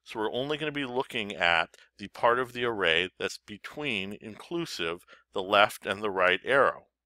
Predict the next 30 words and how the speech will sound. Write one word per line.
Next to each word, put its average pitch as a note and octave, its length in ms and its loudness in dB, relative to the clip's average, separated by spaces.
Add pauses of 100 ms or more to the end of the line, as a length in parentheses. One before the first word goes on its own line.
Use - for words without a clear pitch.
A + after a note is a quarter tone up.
(2250)
Next, A2 400 2
we're B2 100 -6
gonna A2 160 -4
go G#2 160 -2
back G2 340 6
up A2 260 4
to B2 100 -8
the B2 100 -4
top F2 420 4
of B2+ 60 -8
the C3 80 -2
while D2+ 360 2
loop. D#2 200 -10 (640)
Is F#2 160 -6
left G2 600 4
less F#2+ 240 2
than G2+ 100 -8
or F#2+ 80 -4
equal F#2+ 220 -8
to - 160 -8
right? E2+ 480 0 (580)
Left G#2 380 4
is G#2 260 -4
less G#2 300 2
than A#2 100 -6
or G#2+ 100 0
equal C3 240 -6
to E3 80 -4
right. D#2+ 360 -2 (840)
So F#2+ 520 0